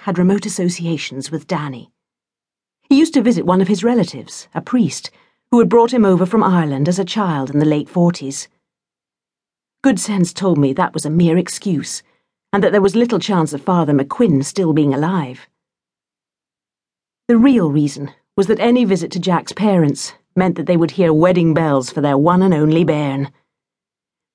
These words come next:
Two years without a formal engagement, neither fiancé nor wife, and the revelation that we were lovers would be extremely embarrassing for devoted parents. The McMurray farm was in Eildon,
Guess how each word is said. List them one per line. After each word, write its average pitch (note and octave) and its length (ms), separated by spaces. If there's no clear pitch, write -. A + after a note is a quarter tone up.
Two B3+ 140
years G3+ 320
without F3 260
a D#3 60
formal F#3+ 380
engagement, D3+ 640
neither D3+ 240
fiancé E3+ 600
nor D3+ 240
wife, E3 480
and G3 120
the A3 80
revelation A#3 540
that D#3 120
we F3 100
were C#3 120
lovers D#3+ 560
would D#3 100
be E3+ 100
extremely C4 640
embarrassing F3 640
for C3 160
devoted C#3+ 480
parents. C3 560
The C4+ 60
McMurray D4 440
farm C#3 380
was C#3 160
in E3+ 140
Eildon, D#3+ 480